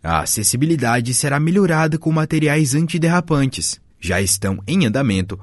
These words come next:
a construção de bancos, base do espelho d'água, preparação da fonte interativa, plantio de grama, instalação hidráulica e elétrica dos quiosques. No trecho B, a Praça Deputado Renato Celidônio, conhecida como Centro Cívico,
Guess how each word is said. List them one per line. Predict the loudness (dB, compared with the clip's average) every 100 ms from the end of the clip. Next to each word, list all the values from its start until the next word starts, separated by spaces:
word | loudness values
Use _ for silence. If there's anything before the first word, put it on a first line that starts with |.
| -10
a | -8
construção | -4 -4 -4 -4 -4 -4
de | -4
bancos, | 0 0 0 -2 -4 -6
base | -4 0 0 0 -2
do |
espelho | -4 -4 -4 -2
d'água, | 0 0 -2 -6 -10
preparação | -6 -2 -2 -2 -4 -2 -2
da | -4
fonte | -4 -6 -4 -4
interativa, | -4 -2 -2 -4 -2 0 -2 -6 -4
plantio | 0 0 0 -2
de | 0
grama, | 2 2 2 0
instalação | -2 -2 0 -2 0 0 0
hidráulica | 2 2 2 0 -2
e | -2
elétrica | 0 0 0 -4 -4 -2
dos | -2 -2
quiosques. | 2 2 4 0 -4 -12 -14 -16 _ _ -4
No | -4
trecho | 0 -2 0 0
B, | 2 4 2 -2 -12 -6
a | -6
Praça | -2 0 0 0 -2
Deputado | -4 -4 -4 -2 -2 -2
Renato | -4 -2 -2 -2 -2
Celidônio, | 0 0 0 0 0 -2 -8
conhecida | -6 -4 -4 -4 -4
como | -4 -4
Centro | -2 -2 -2 0
Cívico, | 0 0 0 -2 -6